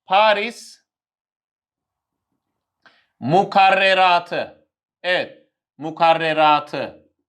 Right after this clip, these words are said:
Bin dokuz yüz yirmi ikinin Mart ayında. Evet, teklif ettiler sevgili gençler.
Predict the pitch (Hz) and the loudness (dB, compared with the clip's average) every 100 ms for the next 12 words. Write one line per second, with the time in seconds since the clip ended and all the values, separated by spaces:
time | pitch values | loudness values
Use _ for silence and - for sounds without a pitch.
0 | _ _ _ _ - 123 170 190 185 185 | _ _ _ _ -20 -6 -6 -4 -4 -4
1 | 202 175 196 175 170 180 180 170 170 170 | -4 -6 -8 -6 -4 -2 0 -2 -2 -2
2 | 196 160 165 180 - 165 143 127 113 - | -2 0 2 0 0 -2 -4 -6 -10 -10
3 | _ _ _ _ _ 175 175 - - - | _ _ _ _ _ -6 -6 -6 -14 -6
4 | 190 196 180 185 - 156 165 196 - _ | -6 -6 -6 -6 -6 -2 -2 -2 -6 _
5 | _ _ - 196 190 170 190 180 175 165 | _ _ -14 -8 -6 -6 -10 -6 -6 -6
6 | 175 139 - - | -2 -2 -4 -20